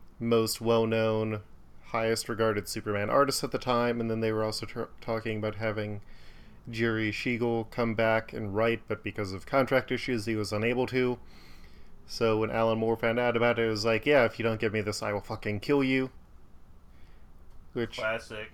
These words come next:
Speaker 2: Alan Moore.
Speaker 1: Yeah. He's a fun person.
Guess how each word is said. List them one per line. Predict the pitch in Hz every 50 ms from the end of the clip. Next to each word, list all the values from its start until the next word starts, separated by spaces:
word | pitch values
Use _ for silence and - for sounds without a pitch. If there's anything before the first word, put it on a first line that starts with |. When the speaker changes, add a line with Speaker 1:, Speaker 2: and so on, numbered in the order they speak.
| - -
Speaker 2:
Alan | - 90 90 90 90 90 90 87 90 85 -
Moore. | 73 71 69 69 71 73 76 - - - - - - - - - - - - - - - - - - - - - - - - - - - - - - - - - - - - - - - - - - -
Speaker 1:
Yeah. | - 117 107 101 95 95 95 - - - - - - - - - - - - - - - - - - - - - - - -
He's | - 226 233 202
a | 156 127
fun | - - - 127 120 117 113
person. | 107 - 120 113 113 110 131 123 117